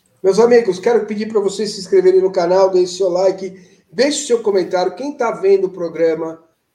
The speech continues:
né, em qualquer plataforma, em áudio, podcast, Palmeiras, um, dois, três, quatro,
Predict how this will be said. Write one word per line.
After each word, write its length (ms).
né, 240
em 80
qualquer 360
plataforma, 720
em 140
áudio, 380
podcast, 640
Palmeiras, 460
um, 140
dois, 220
três, 240
quatro, 560